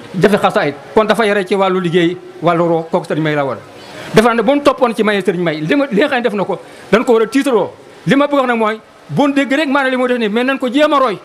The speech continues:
parce que dañoo wax dara jëm boo gis lu mu rëy rëy, il faut nga tirer ci ay leçons, ndax loolu lay jëriñ. Te dañoo wax daanaka surma ni dañu histoire, ak taarix, histoire. Yu dara risu maadil insaan, dafay jàngale lay jàlloon. Wa yaqulu lana, daf naan, huna waqafa salaf,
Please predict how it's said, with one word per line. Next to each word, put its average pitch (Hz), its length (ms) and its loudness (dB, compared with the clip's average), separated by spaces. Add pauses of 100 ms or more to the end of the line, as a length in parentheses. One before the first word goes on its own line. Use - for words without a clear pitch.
(140)
parce 247 160 0
que 269 60 -4 (180)
dañoo 262 200 0
wax 240 100 -2
dara 220 140 -4
jëm 233 100 0
boo 254 140 2
gis 208 80 -10
lu 262 80 -2
mu 285 120 2
rëy 269 160 0
rëy, 214 200 0 (180)
il 226 100 0
faut 240 120 2
nga 240 100 0
tirer 262 220 -4
ci 269 60 -8
ay 226 120 0
leçons, 196 260 -2 (280)
ndax 220 120 0
loolu 202 140 2
lay 196 140 0
jëriñ. 160 180 -2 (580)
Te 233 60 4
dañoo 240 220 2
wax 233 100 -2
daanaka 220 340 2
surma 214 280 0
ni 208 140 0 (180)
dañu 247 180 0
histoire, 220 360 0 (380)
ak 202 120 2
taarix, 233 340 2
histoire. 226 380 0 (720)
Yu 214 120 6
dara 269 220 4
risu 277 220 2
maadil 269 400 2
insaan, 147 340 0 (640)
dafay 247 320 2
jàngale 262 300 2
lay 233 180 0
jàlloon. 185 280 0 (760)
Wa 226 140 6
yaqulu 262 400 2
lana, 233 400 0
daf 247 100 -2
naan, 247 380 0
huna 233 300 2
waqafa 226 320 -2
salaf, 190 220 -2